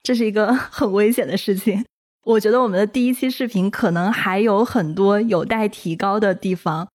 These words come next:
我们也不能给未来的粉丝一个太高的期待。对，我觉得我们还是在刚刚起步做，开始尝试中。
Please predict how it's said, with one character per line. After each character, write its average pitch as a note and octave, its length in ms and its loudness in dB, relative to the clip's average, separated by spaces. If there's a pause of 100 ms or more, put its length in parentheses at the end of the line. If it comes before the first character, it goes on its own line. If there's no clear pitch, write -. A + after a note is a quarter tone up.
(220)
我 G#3 60 0
们 G#3+ 100 4
也 G#3+ 80 0
不 - 80 -4
能 A3+ 180 2
给 G#3+ 120 0
未 G#3 160 2
来 F#3 100 0
的 G3 100 0
粉 F3+ 220 -4
丝 G#3 180 -4
一 F#3+ 120 0
个 G3+ 120 0
太 G#3 220 -4
高 G3 180 -2
的 G3 120 0
期 - 260 -6
待。 G3 200 -2
对， B2 200 -4
我 D#3+ 100 -4
觉 F3+ 120 -4
得 G3+ 100 0
我 G#3+ 60 2
们 F3+ 260 -2
还 E3+ 220 -6
是 A#3+ 480 -2
在 F3 240 -4
刚 G#3 180 -2
刚 A3 160 0
起 - 180 -10
步 G3+ 200 -4
做， G3 280 -2
开 G#3 200 -6
始 F#3 100 -6
尝 - 260 -10
试 F#3+ 220 -4
中。 G2 320 -8